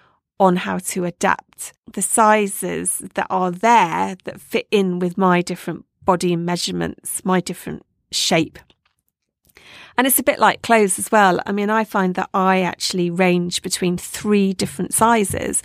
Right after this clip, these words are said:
depending on which shop I go to. Um, yeah, these are supposed to be <laughs> universal sizes. So yeah, I felt that that brought up some interesting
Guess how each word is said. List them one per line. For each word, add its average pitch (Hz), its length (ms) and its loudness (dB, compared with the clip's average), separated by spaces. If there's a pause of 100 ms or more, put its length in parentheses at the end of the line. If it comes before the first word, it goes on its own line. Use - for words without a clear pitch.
(360)
depending 214 460 0
on 214 100 -2
which 220 160 -4
shop - 320 -4
I - 80 -4
go - 180 -10
to. - 340 -10 (600)
Um, 185 480 -4
yeah, 180 200 -2
these 202 180 -4
are - 120 -14
supposed - 280 -4
to 185 80 -12
be 175 100 -2
<laughs> 196 180 4
universal 208 460 2
sizes. - 800 -4 (200)
So - 120 0
yeah, 240 220 4 (120)
I 240 80 2
felt 247 280 2
that 214 120 -2
that 220 180 2
brought - 240 -2
up - 80 -8
some 190 480 -6
interesting 185 1080 -4